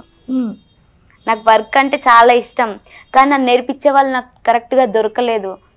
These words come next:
Speaker 2: మాస్టర్ దొరికారు ఆ టైంలో.
Speaker 1: అంతే.
Speaker 2: నిజంగా.
Speaker 1: So మరి ఈ సీజన్ కూడా మరి ఏదో ఒక దాంట్లో మరి పెట్టే-
Speaker 2: లేదు, మాస్టర్ తీసుకున్నారు జతిన్ అన్నని.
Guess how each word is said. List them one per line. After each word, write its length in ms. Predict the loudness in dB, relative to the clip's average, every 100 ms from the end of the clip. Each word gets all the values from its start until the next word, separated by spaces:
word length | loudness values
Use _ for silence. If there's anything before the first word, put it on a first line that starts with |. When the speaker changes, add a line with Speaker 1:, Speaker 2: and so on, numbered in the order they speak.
| _
Speaker 2:
మాస్టర్ 360 | -10 -10 -8 -10
దొరికారు 680 | -10 -14 -20 -20 _ _ -16
ఆ 20 |
టైంలో. 120 | -8
Speaker 1:
అంతే. 320 | -6 -6 -8 -12 _ -20
Speaker 2:
నిజంగా. 320 | -20 -20 -14 -4
Speaker 1:
So 60 | 0
మరి 320 | 0 2 2
ఈ 20 |
సీజన్ 400 | 2 0 -2 -2
కూడా 160 | -2 -2
మరి 220 | -2 -2 0
ఏదో 140 | 0
ఒక 120 | 0
దాంట్లో 520 | 0 -2 -2 -6 -6
మరి 320 | -4 -4 -2 -4
పెట్టే- 280 | -2 0
Speaker 2:
లేదు, 400 | 2 4 4 2
మాస్టర్ 580 | -2 -2 -4 -6 -8 -8
తీసుకున్నారు 680 | -8 -12 -12 -14 -10 -10 -10
జతిన్ 420 | -8 -8 -8 -14
అన్నని. 340 | -12 -12 -14